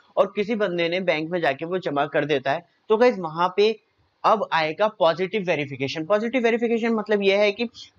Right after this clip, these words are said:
जो normal check, guys, कोई checkbook change करने की जरूरत नहीं है, ना कुछ, अ, extra करने की जरूरत है। जो checkbook है वही रहेगी, ना कोई बारकोड आएगा, ना कुछ आएगा, क्योंकि गाइस, बहुत सारे लोग confuse हो रहे हैं, अब कोई barcode scan करना पड़ेगा मुझे, उसमें बताना पड़ेगी value। तो गाइस, वो कुछ नहीं आएगा।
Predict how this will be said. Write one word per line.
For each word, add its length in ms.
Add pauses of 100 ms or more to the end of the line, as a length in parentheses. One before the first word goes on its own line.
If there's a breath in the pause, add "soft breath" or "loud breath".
जो 260
normal 500
check, 260
guys, 220
कोई 240
checkbook 460
change 180
करने 220
की 80
जरूरत 300
नहीं 100
है, 80
ना 120
कुछ, 220 (140)
अ, 260
extra 300
करने 260
की 80
जरूरत 280
है। 60
जो 220
checkbook 480
है 100
वही 260
रहेगी, 300
ना 180
कोई 160
बारकोड 460
आएगा, 200
ना 140
कुछ 240
आएगा, 240
क्योंकि 240
गाइस, 360
बहुत 240
सारे 180
लोग 180
confuse 340
हो 80
रहे 100
हैं, 60
अब 160
कोई 160 (340 loud breath)
barcode 380
scan 320
करना 220
पड़ेगा 280
मुझे, 220
उसमें 240
बताना 340
पड़ेगी 260
value। 260
तो 100
गाइस, 240
वो 120
कुछ 300
नहीं 120
आएगा। 240